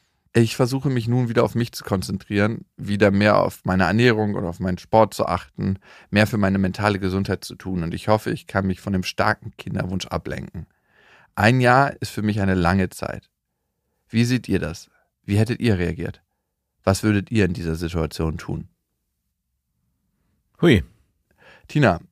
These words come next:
Speaker 1: erstmal weißt du nicht, ohne dich jetzt beunruhigen zu wollen, ob er in einem Jahr das nochmal abzieht.
Speaker 2: <laughs> Ja, das ist wirklich so eine Dauerschleife.
Speaker 1: Ab jetzt ist alles offen.
Speaker 2: Und natürlich, äh, hätte ich's schön gefunden, wenn er dich ein bisschen früher mit ins Boot holt.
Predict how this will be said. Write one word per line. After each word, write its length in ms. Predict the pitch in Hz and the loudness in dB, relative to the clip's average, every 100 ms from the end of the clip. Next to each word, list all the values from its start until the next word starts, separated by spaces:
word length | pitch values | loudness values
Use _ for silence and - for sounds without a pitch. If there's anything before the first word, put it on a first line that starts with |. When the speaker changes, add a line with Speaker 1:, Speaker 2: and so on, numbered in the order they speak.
| - | -4
Speaker 1:
erstmal 340 | 104 - 113 | -4 0 2
weißt 260 | 101 165 - | 4 4 0
du 60 | |
nicht, 320 | 95 110 - - | -2 -2 -4 -2
ohne 220 | 110 107 | 2 2
dich 160 | 95 | 0
jetzt 220 | 98 90 - | -2 -4 -6
beunruhigen 460 | - 123 101 92 | -2 0 0 -4
zu 180 | 87 87 | -6 -6
wollen, 240 | 90 101 | -2 -2
ob 140 | - 95 | -2 -2
er 80 | 98 | 0
in 100 | 92 | 0
einem 260 | 92 98 | 0 2
Jahr 120 | 101 92 | 2 0
das 120 | 87 | 0
nochmal 280 | 123 123 - | 0 0 -4
abzieht. 360 | - - - 151 | -8 -8 4 6
Speaker 2:
<laughs> 200 | 175 - | 8 8
Ja, 100 | 180 - 165 - | 4 4 -4 2
das 200 | 185 - | 0 2
ist 300 | 151 123 101 | -4 -4 -6
wirklich 180 | 110 107 | -4 -2
so 80 | 98 | -2
eine 100 | 92 | 2
Dauerschleife. 720 | 98 113 - 82 78 - 76 - | 2 2 0 -8 -6 -8 -12 -4
Speaker 1:
Ab 180 | - 98 | -2 4
jetzt 260 | 113 269 | 4 4
ist 100 | 147 | 0
alles 260 | 135 131 131 | 2 2 2
offen. 260 | 92 82 73 _ _ _ - _ _ _ _ _ _ _ _ _ - | 0 0 -8 _ _ _ -20 _ _ _ _ _ _ _ _ _ -4
Speaker 2:
Und 80 | 101 | 0
natürlich, 460 | 90 110 131 87 | 0 0 -2 -2
äh, 180 | 85 95 | 2 4
hätte 160 | 104 131 | 4 2
ich's 120 | 151 | -2
schön 200 | 180 160 | -2 0
gefunden, 460 | 135 135 135 143 131 | -2 -2 -2 0 2
wenn 120 | 117 | 2
er 60 | |
dich 180 | 110 101 | 2 -2
ein 40 | 127 | -6
bisschen 200 | 135 123 | -4 -4
früher 260 | - 214 | 2 2
mit 100 | 107 | 2
ins 160 | 90 - | -2 -6
Boot 240 | - 78 | -8 -6
holt. 260 | 73 62 - | -6 -8 -10